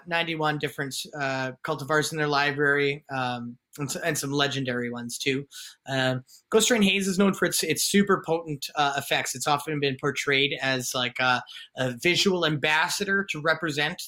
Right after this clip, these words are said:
the strongest strains on earth, uh, as I've seen in, in numerous magazine covers and articles, uh, back in the day. You know, where the, you know, the article would be, uh, the strong, highest T H C strains, uh, in the world, and then the photo they use is a Ghost Train Haze,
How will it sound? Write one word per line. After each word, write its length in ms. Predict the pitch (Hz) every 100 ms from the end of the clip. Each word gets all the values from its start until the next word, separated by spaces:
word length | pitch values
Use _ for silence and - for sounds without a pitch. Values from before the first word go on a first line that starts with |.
| 147
the 160 | 160 160
strongest 800 | - 170 160 165 165 - - - -
strains 440 | - 165 175 160
on 120 | 160
earth, 260 | 165 151 - - -
uh, 140 | 151 139
as 360 | 151 139 - - - - -
I've 100 | 131
seen 280 | - 165 165
in, 180 | 160 160
in 180 | 156 156
numerous 400 | 156 156 - - 151
magazine 480 | 143 139 127 151
covers 380 | 147 147 156 151
and 100 | 147
articles, 440 | 139 151 175 160 -
uh, 200 | 151 139 135
back 220 | 139 139
in 60 | 147
the 80 |
day. 320 | 135 147 202 208 - - -
You 80 | 143
know, 140 | 135
where 140 | 139 135
the, 180 | 139 139
you 140 | 139
know, 180 | 131 123 -
the 140 | 143
article 380 | 139 151 156 160
would 120 | 151
be, 320 | 151 147 127 - - _ -
uh, 380 | 135 131 131 139 _ _
the 300 | 165 165 160 156
strong, 280 | - 220 185
highest 460 | 185 - 226 190 -
T 120 | 208
H 120 | -
C 160 | 208 190
strains, 420 | - 196 180 151
uh, 220 | 175 165 175
in 100 | 180
the 80 | 165
world, 320 | 185 202 202 165
and 100 | 170
then 300 | 170 160 156 _
the 80 | 151
photo 300 | - 185 190
they 140 | 170 160
use 460 | 175 196 147 135
is 140 | 143 135
a 60 |
Ghost 240 | 143 147 -
Train 200 | 151 131
Haze, 440 | 139 135 -